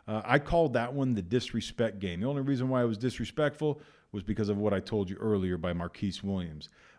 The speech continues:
By the way, I don't know where the hell he's at or what the hell he's doing, but number twelve, that image is going to be burnt in my mind. That's that Braxton Berrios. That's the stuff that, like, some of these guys, when they were on that team,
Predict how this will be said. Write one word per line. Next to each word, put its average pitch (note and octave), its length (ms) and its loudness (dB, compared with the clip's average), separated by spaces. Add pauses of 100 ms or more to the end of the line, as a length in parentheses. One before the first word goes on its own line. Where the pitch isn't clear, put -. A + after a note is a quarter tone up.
By A2+ 180 0
the B2+ 80 2
way, A#2+ 240 4
I A#2+ 140 -4
don't A#2+ 80 0
know G2 100 0
where G2+ 220 0
the G#2+ 120 2
hell A2 160 0
he's G2 220 0
at G#2 240 2
or F#2 100 -4
what G#2+ 180 0
the G#2+ 100 -2
hell G#2 180 -2
he's F#2 160 -2
doing, G#2 340 -2 (840)
but G#2+ 120 -6
number B2+ 200 -2
twelve, F2+ 680 0 (500)
that A#2+ 180 -4
image A#2 260 0
is F#2 80 -6
going F#2+ 200 -2
to F2+ 40 -2
be F2 80 -4
burnt G2 380 -2
in G2 100 -2
my E2+ 160 -4
mind. E2 540 -6 (360)
That's C3+ 160 -4
that B2+ 200 -2
Braxton A#2 460 0
Berrios. A#2+ 920 4 (180)
That's D#3 200 0
the E3+ 80 -4
stuff - 280 -4
that, A#2 140 -4
like, G2+ 160 -8
some C3+ 160 -4
of A#2+ 60 -2
these G#2+ 120 -2
guys, A#2 300 -2
when G#2+ 100 -2
they G2+ 100 0
were G2 180 -2
on A2 300 -4
that G2 220 -6
team, B2 420 2